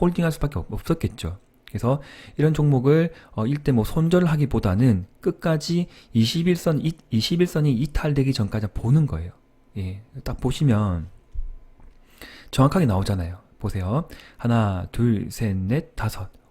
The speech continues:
오 일째 꼬리를 달면서, 꼬리를 달면서 이십일 선 그대로 터치하죠. 예. 누구 짠 것 같아요. 예, 누가 시킨 것도 아니고. 그러니까 이 서남이라는 종목을 보면 정확하게 이 종목을 컨트롤하는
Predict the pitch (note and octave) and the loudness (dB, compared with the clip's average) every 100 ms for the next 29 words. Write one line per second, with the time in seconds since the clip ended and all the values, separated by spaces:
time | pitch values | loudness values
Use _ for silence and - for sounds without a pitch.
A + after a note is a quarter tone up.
0 | _ F#2 G2 A#2 - E3+ G3+ - _ _ | _ 0 2 2 0 0 0 -4 _ _
1 | - D3 D3 B2+ G2+ F2+ F#2 F2+ C3 F3+ | -2 2 2 2 0 -2 0 0 2 0
2 | G#3+ - - - _ - C#3+ C#3 B2+ F2+ | -2 -12 -20 -20 _ -4 -2 0 -2 -2
3 | F2 F#2 F#2 E3 F#3+ - - A2+ G#2+ C#3 | -2 -2 0 -2 -2 -8 -4 0 0 0
4 | D3+ C#3 A#2 - D3 - - - F2+ - | -2 -2 -2 0 0 0 -4 -4 -8 -10
5 | - _ _ _ G2 F#2+ - _ _ _ | -20 _ _ _ -12 -12 -14 _ _ _
6 | _ _ _ _ _ _ _ B2 - E3+ | _ _ _ _ _ _ _ -4 -2 0
7 | G3+ F3+ - - F2 - _ _ _ - | 2 2 0 -4 -8 -10 _ _ _ -10
8 | A2 C3+ - G3+ E3 - F2 F2+ - G2+ | -2 -2 0 0 0 -2 -2 -4 -8 -16
9 | _ - - G#2+ - - - D3+ D3+ D3 | _ -20 -4 -4 -4 -14 -4 2 4 4
10 | - D#3 E3+ F3 D#3+ C#3+ C#3+ C3+ G#2 C3 | 2 2 4 4 2 2 2 2 2 4
11 | F3+ G3+ - - - - A2 C3 - A2+ | 2 0 -8 -20 -12 -2 0 0 0 0
12 | B2 F#3+ G#3 _ - - C3 B2 C#3+ C#3 | 2 0 -2 _ -8 0 2 2 2 2
13 | B2 C#3+ C#3+ - C#3+ C#3+ D#3+ D3+ A#2+ A#2 | 4 2 2 -2 -2 0 0 2 2 2
14 | D#3+ G3+ | 4 2